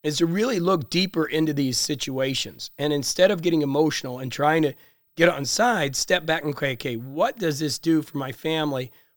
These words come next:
Why are these things happening?" And maybe things are opening up a little bit. Maybe there's some opportunity for me to jump in and do this or that or whatever it is.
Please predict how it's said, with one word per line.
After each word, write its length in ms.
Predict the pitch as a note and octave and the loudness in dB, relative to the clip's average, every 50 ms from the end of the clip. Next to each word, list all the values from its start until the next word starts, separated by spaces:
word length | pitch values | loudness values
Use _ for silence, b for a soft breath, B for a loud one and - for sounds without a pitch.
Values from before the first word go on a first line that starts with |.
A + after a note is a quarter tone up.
| b | b
Why 400 | _ B2 C3 C#3 D#3 F3+ B3 C4+ | _ -12 -4 0 2 4 6 6
are 140 | C4 B3+ F#3+ | 6 4 4
these 260 | E3 D#3 D3 C#3 - | 2 2 0 0 -2
things 240 | - C#3+ C3+ B2 - | -4 -4 -4 -4 -2
happening?" 420 | C3 C3+ C3+ C3 - C3+ C3+ C#3 - | 0 -2 -2 -2 -4 -4 -6 -6 -4
And 180 | C#3 C#3 C#3 | -4 -4 -2
maybe 280 | C#3+ D#3 F3+ A3+ A#3+ A3 | 0 0 -2 -2 -4 -6
things 280 | F#3 - A3 F#3+ D#3 F3 | -4 -4 -6 -6 -6 -6
are 80 | - - | -2 0
opening 300 | D#3+ E3 D#3+ D3+ C#3+ D3 | 0 0 2 0 0 0
up 120 | F3 A3 | 0 0
a 40 | - | 0
little 140 | D#3+ D3+ C#3+ | 0 0 2
bit. 180 | C3+ C#3+ - - | 0 -2 -4 -2
Maybe 280 | C#3+ D3 E3+ A3+ C#4+ | -2 -2 -2 -2 -2
there's 180 | A3 G3+ - - | -2 -2 -2 -2
some 160 | - D#3 C#3 | -4 -6 -4
opportunity 600 | C#3 C#3 C#3+ - D#3 B2+ - - E3 D3+ C#3+ C#3+ | -4 -4 -4 -4 -6 -6 -2 -2 -2 0 -2 -4
for 160 | C#3+ - D3 | -6 -6 -6
me 260 | C3+ C#3+ D#3+ E3+ E3 | -2 0 0 0 0
to 80 | D#3 C#3+ | 0 -2
jump 340 | C3 A#2 - D3+ C#3+ C#3+ - | -4 -4 -4 -6 -4 -4 -4
in 80 | D3 | -4
and 140 | C#3+ C#3 C3 | -4 -4 -4
do 160 | B2+ B2+ A#2+ | -4 -6 -6
this 400 | A#2 D3 F3+ G#3 G3 F3 - - | -4 -2 0 0 0 0 -2 -6
or 200 | - - B2+ A#2+ A#2+ | -10 -10 -12 -10 -6
that 340 | - G#3+ G3+ F3+ F3+ F#3 - | -4 -2 0 0 0 0 -2
or 80 | D3+ C#3+ | -4 -6
whatever 640 | C#3 C#3 C#3+ D3+ D#3+ D#3+ D#3+ D#3 D#3 D3+ C#3+ C3+ | -6 -2 0 2 2 2 2 2 0 0 -2 -4
it 80 | C3 B2+ | -2 0
is. 380 | C#3 D3+ C#3 - - - - | 0 0 0 -2 -6 -12 -14